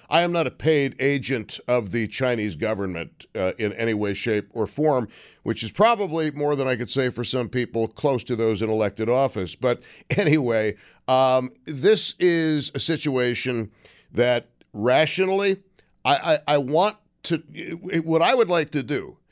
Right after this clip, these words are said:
is I'd like to hear from those of you who have legitimate,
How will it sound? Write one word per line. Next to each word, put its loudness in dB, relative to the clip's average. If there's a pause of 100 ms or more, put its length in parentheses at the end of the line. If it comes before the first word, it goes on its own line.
(320)
is 2
I'd 0
like 0
to -2
hear 2
from -4
those 0
of -4
you -2 (220)
who 0
have 4 (100)
legitimate, 0